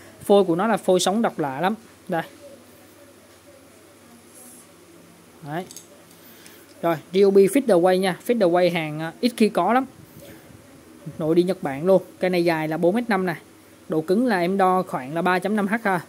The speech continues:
Ở đây nó bám đất thì các anh về các anh, à, đánh ra giúp em. Chịu khó đánh ra giúp em.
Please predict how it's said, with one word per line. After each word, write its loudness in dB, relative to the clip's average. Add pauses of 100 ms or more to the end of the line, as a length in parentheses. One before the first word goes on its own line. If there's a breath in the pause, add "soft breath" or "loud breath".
(120)
Ở -12
đây -2
nó -4
bám 0
đất 0
thì -4
các -4
anh -2
về -2
các -6
anh, -4
à, -2
đánh -2
ra 0
giúp -2
em. 0 (760)
Chịu -10
khó -6
đánh -4
ra 0
giúp -4
em. 0